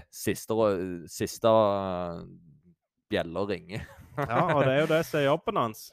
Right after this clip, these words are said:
Speaker 1: Ja, det er jo
Speaker 2: Det,
Speaker 1: det.
Speaker 2: det er jo, selv om han burde ført han ut, så,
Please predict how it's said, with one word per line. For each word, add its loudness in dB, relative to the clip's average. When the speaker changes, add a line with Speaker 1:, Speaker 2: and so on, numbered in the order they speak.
Speaker 1:
Ja, 4
det 0
er 4
jo 0
Speaker 2:
Det, -2
Speaker 1:
det. 0
Speaker 2:
det -4
er 0
jo, -2
selv 0
om 0
han 2
burde -4
ført 0
han -2
ut, -4
så, -4